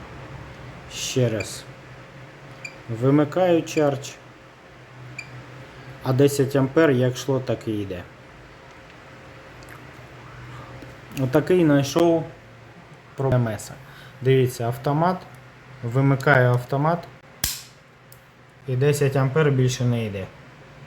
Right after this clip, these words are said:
По нулях. Отак от. Ну, що хотів показати. Е,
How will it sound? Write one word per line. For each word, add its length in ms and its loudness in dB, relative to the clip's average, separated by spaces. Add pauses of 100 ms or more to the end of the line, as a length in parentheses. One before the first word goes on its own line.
(1900)
По 100 0
нулях. 360 0 (1300)
Отак 360 2
от. 140 -6
Ну, 260 2 (520)
що 200 0
хотів 340 0
показати. 580 0 (200)
Е, 360 0